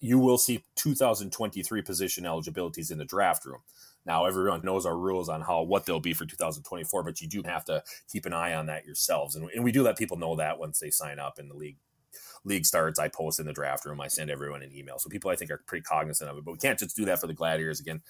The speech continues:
'cause there's no bench, so it can screw something up. Plus, it's in a big national tourney. So those will be out there in November. Again, uh, they'll fill up fast. And I,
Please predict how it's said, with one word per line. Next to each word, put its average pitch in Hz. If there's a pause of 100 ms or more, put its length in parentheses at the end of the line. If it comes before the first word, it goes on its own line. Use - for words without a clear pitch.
(160)
'cause 101
there's 87
no 90
bench, 76
so 78
it 73
can 76
screw -
something 76
up. 73
Plus, 82
it's 78
in 78
a 76
big 76 (140)
national 110
tourney. 113
So 113
those 123
will 135
be 139
out 135
there 143
in 139
November. 113
Again, 98
uh, 95
they'll 98
fill 104
up 107
fast. 101
And 98
I, 95